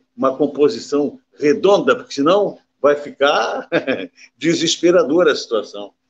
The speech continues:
É isso, só isso. Tá? Então, precisamos ficar atentos para essa gente, mas sabendo que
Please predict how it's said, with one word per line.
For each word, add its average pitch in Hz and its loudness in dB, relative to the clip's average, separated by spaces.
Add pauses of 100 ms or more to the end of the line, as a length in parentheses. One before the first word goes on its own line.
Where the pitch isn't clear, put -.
(320)
É 185 4
isso, 196 2 (480)
só - 4
isso. 180 0 (1200)
Tá? 156 -2 (300)
Então, 147 0 (1040)
precisamos 175 0
ficar 151 2
atentos - -4 (720)
para 135 2
essa 147 2
gente, 117 -8 (440)
mas 127 -2
sabendo 175 0
que 123 -2